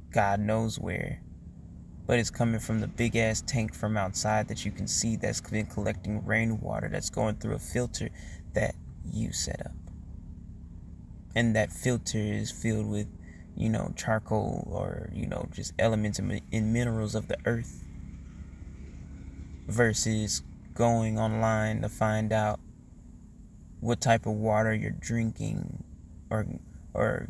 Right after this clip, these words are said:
consuming in any way, using for your tea, using for your coffee, using for your showers,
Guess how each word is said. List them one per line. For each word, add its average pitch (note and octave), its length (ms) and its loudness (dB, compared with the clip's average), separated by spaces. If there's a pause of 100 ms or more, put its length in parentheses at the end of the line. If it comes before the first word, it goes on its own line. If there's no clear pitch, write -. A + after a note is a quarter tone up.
consuming A2 760 2 (680)
in A#2+ 140 4
any A2+ 180 6
way, G#2+ 500 2
using A2+ 320 4
for A#2 140 0
your G#2+ 140 0
tea, - 220 0
using G#2+ 420 0
for - 100 -2
your G#2 120 0
coffee, A#2 460 0
using A2+ 400 0
for - 180 -4
your A2 120 0
showers, - 720 -2